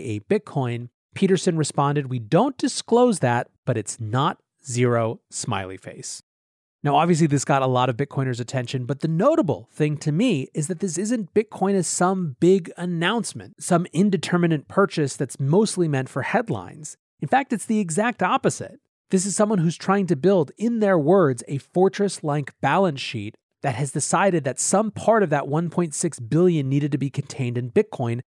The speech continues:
and only revealed that when asked directly. I think this shows the shift and in some ways connects the dots between the macro bid and the geopolitical bid.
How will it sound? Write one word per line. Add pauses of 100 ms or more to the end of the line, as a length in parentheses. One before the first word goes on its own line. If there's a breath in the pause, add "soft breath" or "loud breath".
(260)
and
only
revealed
that
when
asked
directly. (640)
I
think
this
shows
the
shift
and
in
some
ways
connects
the
dots (320)
between
the
macro
bid
and
the
geopolitical
bid.